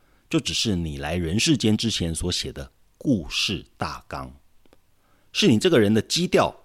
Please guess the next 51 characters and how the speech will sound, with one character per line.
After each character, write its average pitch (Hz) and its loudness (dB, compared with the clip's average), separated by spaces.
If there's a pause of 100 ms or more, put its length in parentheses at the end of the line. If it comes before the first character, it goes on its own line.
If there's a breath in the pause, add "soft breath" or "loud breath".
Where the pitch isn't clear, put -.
(440)
你 87 -6
人 85 -4
生 117 0
基 170 0
本 69 -6
的 65 -12 (120)
剧 113 -2
情 80 -6
安 87 -4
排。 - -12 (800)
但 196 2
是 151 2
人 113 4
物 175 6
要 135 8
如 101 2
何 117 0
表 - -6
现， - -4 (340)
如 104 -2
何 113 0
回 87 -4
应， 120 2 (440)
如 87 -6
何 87 -4
互 117 0
动， 95 -2 (460)
这 170 -2
些 151 2
细 185 2
部 110 -2
的 80 -6
剧 90 -4
本， - -12 (480)
老 73 -8
天 113 0
是 113 -2
交 98 -2
给 95 -2
你 73 -6
自 104 -6
己 - -8
的， - -20 (600)
因 104 -4
为 101 0
你 87 -2
有 80 -6
自 - -10
由 - -8
意 78 -10
志。 - -10